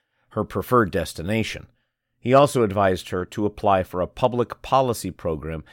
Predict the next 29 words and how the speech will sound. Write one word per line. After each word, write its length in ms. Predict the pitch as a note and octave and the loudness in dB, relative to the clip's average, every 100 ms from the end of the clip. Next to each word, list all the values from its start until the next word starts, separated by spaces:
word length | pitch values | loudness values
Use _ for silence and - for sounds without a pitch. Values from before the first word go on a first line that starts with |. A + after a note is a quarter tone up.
| - | -4
as 200 | A2+ G2 | -2 2
they 180 | B2+ | 2
tend 320 | B2 - A2 G#2 | 2 0 0 0
to 80 | |
be 220 | F#2+ F#2+ F2 | -2 -4 -2
less 340 | F2 E2+ - | -4 -6 -8
competitive. 840 | - D#2+ - A2 F#2 A#1+ G#1+ - _ _ _ _ _ _ _ _ _ | -12 -12 -4 -4 -4 -8 -14 -20 _ _ _ _ _ _ _ _ _
Still, 420 | - - E3+ D3 A#2+ | -20 -4 6 8 8
the 100 | A#2+ | 6
mentor 380 | C3 C#3 C3+ | 2 2 0
said 460 | A#2 - C3 A2 G2 | 0 4 6 6 0
Thuy 400 | - D3+ C3+ A2 - | -2 2 2 0 -6
could 420 | - - E3 C3 | -6 0 2 2
choose 460 | - C#3 B2 A#2 - | -2 0 0 0 -4
to 300 | - A#2 G#2 - - - | -2 0 -2 -4 -16 -6
apply 380 | A2 - C3+ | -2 6 6
to 160 | C3 A#2 | 8 4
a 60 | G#2+ | 4
range 340 | C3+ F3 D3 | 4 4 2
of 100 | G#2+ | 0
universities 800 | G#2+ G2 E2+ F#2 - F#2 G2 - _ _ _ - | 0 0 0 -2 -2 -6 -6 -8 _ _ _ -2
where 180 | A#2 | 0
he 220 | A2 C#3 C3 | 2 0 2
had 260 | A#2 G2+ | 2 2
connections, 640 | - A2 A2 - D2 B1 E2 | -2 -2 -2 -2 -8 -8 -10
including 480 | E2+ - A#2 A#2 | -10 -8 -4 -2
institutions 840 | A#2+ B2 - B2 B2 A2+ - G#2 G2 | 0 -2 -2 -4 -2 -2 -2 -2 -2
in 160 | F#2 E2 | -4 -4
Beijing, 500 | D#2 C#2 A#2+ B2+ | -6 -4 -2 -2